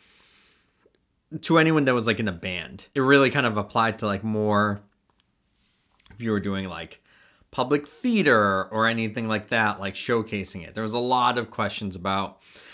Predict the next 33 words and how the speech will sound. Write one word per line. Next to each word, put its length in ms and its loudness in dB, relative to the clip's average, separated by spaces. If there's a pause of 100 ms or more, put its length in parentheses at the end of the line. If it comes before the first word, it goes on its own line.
(220)
like, 360 -6 (1000)
how 100 -2
much 260 -2
money 340 -2
would 240 -8
you 320 -2
be 200 -2
putting 400 -4
in? 340 -2
How 180 -8
much 280 -8
money 360 -4
would 280 -6
you 160 -6
be 100 -10
using 360 -6
for 140 -10
the 80 -6
grant? 380 -6
Kinda, 200 -2
like, 240 -4
every 340 -2
little 300 -2
detail 540 -6
with, 180 -4
right 420 2
off 240 -4
the 60 -4
bat 300 -4
in 60 -10
the 80 -8
first 340 -10
rounds. 460 -10